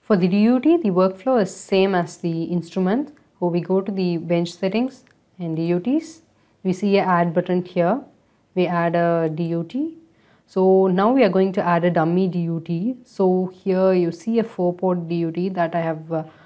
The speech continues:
added for this demo purpose. So I'm adding this.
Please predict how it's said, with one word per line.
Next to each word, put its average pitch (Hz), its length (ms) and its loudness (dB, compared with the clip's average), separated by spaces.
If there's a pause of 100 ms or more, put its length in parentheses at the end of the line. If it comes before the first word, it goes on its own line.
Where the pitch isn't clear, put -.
(240)
added 185 320 2
for 185 200 2
this 170 260 -2
demo 165 280 0
purpose. 170 520 -2 (540)
So - 140 -6
I'm 156 100 -2
adding 160 320 -2
this. 208 320 -4